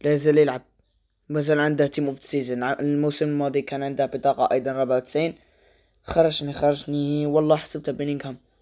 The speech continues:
مع إني بيلينغهام ما أحتاجها أيضًا، لكن بيلينغهام. فراح نعمل الآن مقايضة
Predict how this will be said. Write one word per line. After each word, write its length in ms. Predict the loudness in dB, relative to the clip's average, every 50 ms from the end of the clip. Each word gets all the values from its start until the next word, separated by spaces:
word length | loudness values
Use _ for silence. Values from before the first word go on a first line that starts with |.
| _ _ _ _ _ 4
مع 100 | 4 6
إني 140 | 8 8 8
بيلينغهام 380 | 8 8 6 6 4 4 4
ما 80 | 4 2
أحتاجها 420 | 2 0 -4 -4 -2 -2 0 0
أيضًا، 180 | 0 0 0 0
لكن 320 | -2 -2 -2 -2 0 2
بيلينغهام. 440 | 4 4 4 4 2 2 0 -2 -4 -10 _ _ _ _ _ _ _ _ _ _ _ _ _
فراح 400 | 4 8 10 10 10 8 6 0
نعمل 260 | -2 -2 0 0 0 -2
الآن 220 | -2 -2 -2 -2
مقايضة 560 | -2 -4 -2 0 2 2 2 2 0 -2 -4